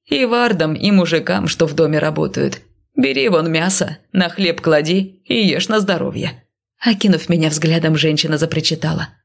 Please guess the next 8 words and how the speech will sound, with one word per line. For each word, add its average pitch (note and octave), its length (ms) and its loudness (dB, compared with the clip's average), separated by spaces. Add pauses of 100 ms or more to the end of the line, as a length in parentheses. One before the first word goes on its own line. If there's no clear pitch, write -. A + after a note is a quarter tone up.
(260)
«Худенькая D3+ 800 -2
вся, D3+ 280 -2
что - 240 -2
тростиночка. - 1000 -4 (300)
Откуда F3 580 -2
же D3 140 -6
ты - 120 -4
пришла? F#3+ 520 -2